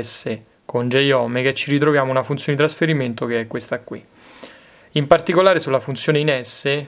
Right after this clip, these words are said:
noi possiamo, anzi viene definito come polo quel valore di S per il quale il denominatore si annulla. Quindi in questo caso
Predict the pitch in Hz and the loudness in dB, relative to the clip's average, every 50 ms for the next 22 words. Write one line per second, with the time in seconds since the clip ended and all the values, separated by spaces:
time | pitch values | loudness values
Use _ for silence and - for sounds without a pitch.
0 | - _ - 151 147 147 139 139 135 - - 143 135 127 123 120 120 117 117 113 | -14 _ -8 -4 -2 -2 -2 -2 -4 -2 -2 0 0 0 -2 -4 -6 -6 -8 -8
1 | _ _ _ _ _ - - 123 113 110 - 127 135 151 147 135 117 123 113 - | _ _ _ _ _ -4 -2 -2 -2 -2 -4 2 2 2 2 2 -2 -4 -6 -4
2 | 135 143 143 131 117 120 113 110 113 - _ _ _ _ _ _ _ _ _ _ | -2 -2 -2 -2 -2 -4 -4 -6 -6 -12 _ _ _ _ _ _ _ _ _ _
3 | _ - - 127 127 135 135 - - 175 156 143 127 120 123 135 151 160 156 156 | _ -10 -8 -4 -4 -4 -2 2 4 4 4 4 2 2 2 2 2 0 0 -4
4 | - - - 135 131 139 151 160 160 147 143 156 151 139 135 131 - - - - | -8 -4 -2 0 2 4 4 4 4 4 4 2 2 2 0 -2 -4 -6 -2 2
5 | 143 139 139 139 139 - - 139 127 131 131 - - 147 139 131 127 127 127 - | 2 4 2 2 -2 -4 -2 -2 0 0 -2 0 2 4 4 4 4 0 -2 -4
6 | - 147 135 131 131 135 135 139 139 139 143 135 147 139 139 127 - 123 117 117 | -4 -4 -2 0 0 2 2 2 2 4 4 4 4 2 2 0 0 -4 -2 -2
7 | 113 113 113 113 107 - - - _ _ - - - - - _ - - 139 131 | -2 -4 -4 -6 -8 -10 -12 -14 _ _ -20 -20 -20 -20 -20 _ -6 -4 -2 0
8 | 131 131 120 - 143 139 - 170 160 135 131 123 113 117 113 117 143 143 143 143 | 0 0 0 0 0 2 2 0 2 2 2 2 2 0 0 0 0 0 0 0
9 | 143 | -6